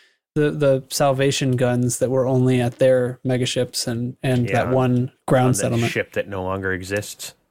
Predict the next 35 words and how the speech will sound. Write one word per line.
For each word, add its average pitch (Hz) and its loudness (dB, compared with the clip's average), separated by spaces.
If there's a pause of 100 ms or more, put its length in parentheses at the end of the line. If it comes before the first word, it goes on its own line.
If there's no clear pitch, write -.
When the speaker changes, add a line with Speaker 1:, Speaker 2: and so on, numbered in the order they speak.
(380)
Speaker 1:
Yeah. 127 0
Speaker 2:
Salvation, 101 -12
yeah, - -12
yeah. - -16 (320)
Speaker 1:
The 156 2
one 139 2
ground 135 0
settlement 135 0
in 131 -2
Mbuni. 131 0 (380)
Speaker 2:
Yeah. - -20 (320)
Oh, 220 -2
yeah. 143 2
Speaker 1:
Um, 139 0
but 175 4
anyway, 160 0
they're 180 0
not, 196 0
they're 190 0
not 196 0
here 156 0
yet. 143 -2
It 147 -12
was 147 -2
a 143 0
lie, 135 0 (640)
but 131 -2 (240)
it 170 -2
was 156 4
an 143 2
exciting 151 2
lie 117 -2
for 120 -6
a 117 -4
minute. 117 -2